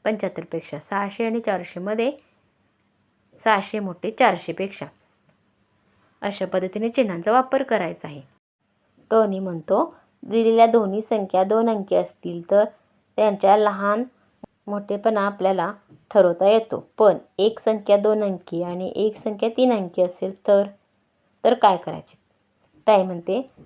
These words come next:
आधी दोन अंकी संख्यापैकी सगळ्यात मोठी संख्या सांग बरं. सोपं आहे, सगळ्या दोन अंकी संख्यात नव्याण्णव ही मोठी संख्या आहे.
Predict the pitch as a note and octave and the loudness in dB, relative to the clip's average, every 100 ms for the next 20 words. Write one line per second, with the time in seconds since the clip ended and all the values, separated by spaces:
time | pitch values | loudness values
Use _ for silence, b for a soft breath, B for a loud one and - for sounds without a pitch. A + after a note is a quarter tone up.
0 | _ - G3+ G#3+ G#3+ A3 G#3 G3+ G#3+ A3 | _ 0 2 4 4 2 0 -4 -6 -6
1 | G3 E3+ F3 E3+ - - G#3 G3 G3 G3 | -6 -6 -8 -8 -4 0 2 2 0 0
2 | G#3+ G#3 G3+ G3+ F#3 - F#3 A#3 _ _ | -8 -6 -8 -8 -10 -8 -8 -8 _ _
3 | - A3+ G#3+ G3+ G3+ G3+ G3+ _ _ _ | -2 0 0 2 4 4 0 _ _ _
4 | _ _ - C#4 C#4 B3 A#3 G3+ G#3 G3 | _ _ 2 2 4 2 2 -2 -2 0
5 | F#3+ F#3 G3+ G#3 G#3 G3+ - G#3 G#3+ A#3 | 2 2 2 -2 -4 -10 -12 -8 -4 -2
6 | A3+ F#3+ F3+ D#3+ F#3 A#3+ B3 A3+ A3 F#3+ | -2 -2 -4 -6 -4 -2 -2 -2 -4 -6
7 | F3 F3+ F3 | -6 -8 -8